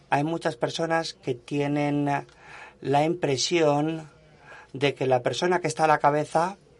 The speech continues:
no es responsable de todo lo que está sucediendo, de todos los niños que están falleciendo en los hospitales y muchos otros problemas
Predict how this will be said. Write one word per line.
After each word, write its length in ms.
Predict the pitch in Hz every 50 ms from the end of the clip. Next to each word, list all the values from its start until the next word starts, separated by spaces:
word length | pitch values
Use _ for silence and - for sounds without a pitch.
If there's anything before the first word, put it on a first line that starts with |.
| _ _ _ _ _ _ _ _ _ _ _ _ _ _ _ _ _ _ _ _ -
no 300 | 139 139 143 165 185 190
es 280 | 202 208 196 - - - -
responsable 1040 | - 135 - 151 143 120 - - - 135 135 131 127 - 190 208 196 160 135 123 117
de 160 | 120 120 120
todo 340 | 117 - 135 135 131 131 127
lo 160 | 123 123 120
que 100 | - 127
está 380 | 120 - - 135 127 123 120 117
sucediendo, 840 | - - 123 120 127 120 120 127 123 120 117 117 117 113 110 110 - _ _ _ _ - - - - - - _
de 120 | 123 123
todos 240 | 120 151 147 151 156
los 160 | 147 139 135
niños 380 | 143 185 196 196 180 151 123 -
que 100 | - 143
están 300 | 120 - 139 135 123 120
falleciendo 840 | - 131 131 123 120 - 156 156 151 139 131 123 120 117 - - -
en 200 | 123 120 120 117
los 240 | 117 117 117 - -
hospitales 720 | 123 - - - 127 - 131 127 120 117 117 113 - - - - - - - _ _
y 280 | 143 135 135 135 131 120
muchos 340 | 120 131 135 - 143 123
otros 220 | 127 120 - 123 -
problemas 680 | - 127 120 120 131 131 131 127 120 117 117 117 -